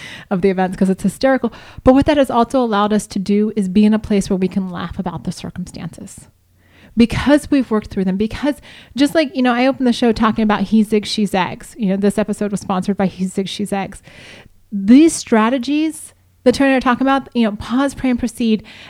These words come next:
and, and choosing when we were gonna have our conversation, and, you know, having the kids yell out, "Palms up." These are not things that we just stumbled upon.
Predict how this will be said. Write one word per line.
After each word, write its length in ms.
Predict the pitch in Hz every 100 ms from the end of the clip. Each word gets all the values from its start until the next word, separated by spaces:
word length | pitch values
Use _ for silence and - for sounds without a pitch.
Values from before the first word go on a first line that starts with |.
| -
and, 120 | 226
and 320 | 247 233 214
choosing 480 | - - 294 294 302
when 140 | 269 269
we 100 | 262
were 60 |
gonna 160 | 240 240
have 180 | 240 233
our 80 |
conversation, 720 | 226 226 226 220 220 208 226 208
and, 280 | 226 226 220
you 180 | 240 240
know, 60 |
having 380 | 220 254 320 311
the 80 | 294
kids 320 | - 294 233
yell 240 | 240 247
out, 240 | 240 226 -
"Palms 400 | - 226 220 202
up." 300 | 226 214 - - - _ _ _ _ _ _ _ _ _ -
These 260 | 277 339
are 100 | 381
not 280 | 349 320 277
things 220 | 302 302
that 140 | 254 247
we 180 | 269
just 280 | 247 254 240
stumbled 520 | - - 247 226 208
upon. 420 | 190 160 175 175